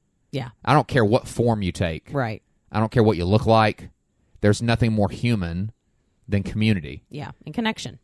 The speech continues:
Speaker 2: And connection,
Speaker 1: And
Speaker 2: right?
Speaker 1: yes, they, they, and I think f-
Speaker 2: And the
Speaker 1: something
Speaker 2: fact
Speaker 1: that
Speaker 2: that we're calling them people says something.
Speaker 1: Right. I think that they, um, the fact that they craved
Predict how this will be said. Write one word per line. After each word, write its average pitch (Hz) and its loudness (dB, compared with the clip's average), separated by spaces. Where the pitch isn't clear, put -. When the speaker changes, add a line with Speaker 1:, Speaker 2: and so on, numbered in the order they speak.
Speaker 2:
And 101 -4
connection, 98 -2
Speaker 1:
And - 4
Speaker 2:
right? - 4
Speaker 1:
yes, 262 6
they, 269 0
they, 233 2
and 214 -2
I 208 4
think 262 -2
f- - -8
Speaker 2:
And 120 2
the 120 6
Speaker 1:
something - 4
Speaker 2:
fact 156 10
Speaker 1:
that 165 12
Speaker 2:
that - 8
we're 139 8
calling 143 8
them 113 0
people 127 2
says 101 0
something. - -6
Speaker 1:
Right. 196 8
I 190 4
think 285 -2
that 202 -2
they, 226 4
um, 165 2
the 196 -4
fact 247 0
that 196 -4
they 202 4
craved 190 4